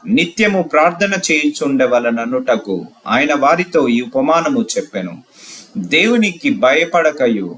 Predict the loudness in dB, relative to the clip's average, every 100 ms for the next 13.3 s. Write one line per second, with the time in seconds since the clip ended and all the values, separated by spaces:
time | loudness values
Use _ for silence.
0 | -10 -2 0 0 -2 -2 0 2 0 0
1 | -2 -2 -2 -2 -2 0 0 2 0 0
2 | -2 -4 -6 -6 -4 0 0 0 0 2
3 | 2 0 0 -2 -2 -2 -2 -2 0 0
4 | 0 0 0 2 2 0 -2 -4 0 0
5 | -2 -6 -18 _ _ _ -20 -20 -20 -20
6 | -20 -6 0 2 2 2 2 2 2 2
7 | 2 0 -2 -2 0 0 2 4 4 4
8 | 2 0 -2 0 2 2 0 -4 -12 -18
9 | _ _ 0 2 2 0 -2 -2 -2 0
10 | 2 0 0 -2 -2 0 2 2 -2 0
11 | 2 2 0 -4 -4 -2 -4 -10 -20 -16
12 | -2 2 2 2 0 0 2 2 2 2
13 | -2 -2 0